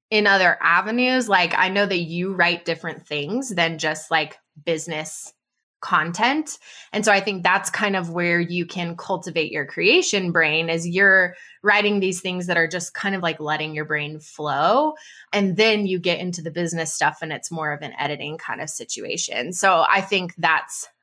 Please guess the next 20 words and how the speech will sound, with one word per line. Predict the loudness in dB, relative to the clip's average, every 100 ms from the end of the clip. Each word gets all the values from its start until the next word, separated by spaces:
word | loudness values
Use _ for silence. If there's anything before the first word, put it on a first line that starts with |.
| _
another | 0 2 4 4
way | 4 2
to | 0
do | 0
it. | 2 4
But | 4
I | 4
definitely | 2 2 0 -2 -4
think, | -2 -4 0
like, | 0 0 0
the, | 2 4 2 -2 -18 -20 _ _ _ _ _ _ _ _ _ _ -2
"I'm | 0 2
gonna | 0 0
sit | 0 2
down | 2 2
at | 0
a | 0
blank | 0 -2
page," | -2 2 2 2 0 0
or | 4 6 8 8 6